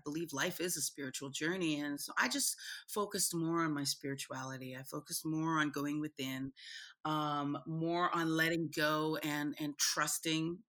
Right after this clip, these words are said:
that, that there is some kind of divine purpose and, and that there's a higher power in, in, in,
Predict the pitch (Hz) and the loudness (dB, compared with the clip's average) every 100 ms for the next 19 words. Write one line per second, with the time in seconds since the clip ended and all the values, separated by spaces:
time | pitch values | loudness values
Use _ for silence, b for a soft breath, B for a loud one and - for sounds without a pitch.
0 | - 143 139 - 139 139 131 139 139 143 | -6 -4 -4 -4 -4 -2 -2 -2 -4 -4
1 | 135 - - - 147 147 151 143 139 139 | -6 -6 -6 -6 -6 -6 -4 -2 -4 -6
2 | - 131 135 147 - 147 165 170 - 147 | -8 -2 -2 -2 0 0 2 0 2 0
3 | 139 B B B - 160 156 151 147 147 | -2 B B B 0 2 4 2 2 0
4 | 147 139 139 135 - 156 156 165 160 156 | 0 2 2 2 2 6 6 6 4 4
5 | 143 151 151 160 147 147 147 147 151 B | 4 0 0 -2 -4 -2 -2 -2 -6 B
6 | B B _ 160 160 151 | B B _ 0 0 0